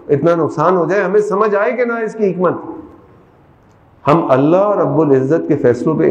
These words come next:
एतराज़ नहीं करेंगे। हम अल्लाह रब्बुल इज़्ज़त की खुदाई को,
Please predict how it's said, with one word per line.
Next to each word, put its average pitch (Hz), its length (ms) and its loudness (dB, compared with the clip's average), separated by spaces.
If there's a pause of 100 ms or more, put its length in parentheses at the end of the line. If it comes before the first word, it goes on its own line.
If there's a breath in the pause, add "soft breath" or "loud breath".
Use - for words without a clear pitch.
एतराज़ 127 500 0
नहीं 123 200 -2
करेंगे। 92 420 -6 (3000)
हम 160 140 4
अल्लाह 170 360 4
रब्बुल 175 400 0
इज़्ज़त 156 480 0
की 185 100 0
खुदाई 139 420 2
को, 202 240 0